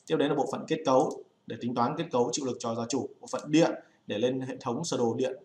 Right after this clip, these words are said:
chiếu sáng và, ờ, cáp quang, rồi mạng, rồi, ờ, đến, ờ, hệ thống camera. Tiếp đến bộ phận nước là sơ đồ cấp thoát nước, bộ phận dự toán sẽ bóc tách, ờ, thống kê đầy đủ các vật tư và, ờ, toàn bộ số tiền của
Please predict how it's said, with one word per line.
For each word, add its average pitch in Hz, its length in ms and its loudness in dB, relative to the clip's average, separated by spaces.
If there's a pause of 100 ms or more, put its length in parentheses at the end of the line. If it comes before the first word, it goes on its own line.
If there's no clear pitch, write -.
(220)
chiếu 127 180 -2 (120)
sáng - 260 6 (340)
và, 107 540 -2 (340)
ờ, 107 300 -8 (380)
cáp 143 120 6 (120)
quang, 147 440 12
rồi 107 360 -6
mạng, 135 320 4 (100)
rồi, 110 320 -4 (480)
ờ, - 80 -12
đến, 117 220 0
ờ, 135 400 2 (920)
hệ 127 80 -6
thống 131 200 -4
camera. 147 600 8 (100)
Tiếp 120 120 -8
đến 139 100 -4
bộ 131 140 -2
phận 139 160 -4
nước 170 180 4
là 139 60 -4
sơ 135 120 -4
đồ 117 120 0
cấp - 160 -6
thoát 165 180 2
nước, 185 180 2
bộ - 60 -8
phận - 180 -14
dự 135 140 -10
toán - 180 2
sẽ 160 80 -8
bóc 151 160 -4
tách, 180 120 -10 (460)
ờ, 120 380 -4
thống 139 180 -4
kê 160 160 8
đầy 135 120 6
đủ 123 240 -2
các 135 180 -6
vật - 100 -2 (100)
tư 160 300 8 (280)
và, 101 440 2 (320)
ờ, 107 200 -8
toàn 117 160 2
bộ 139 340 2
số - 220 -6
tiền 143 280 6 (140)
của 101 100 -14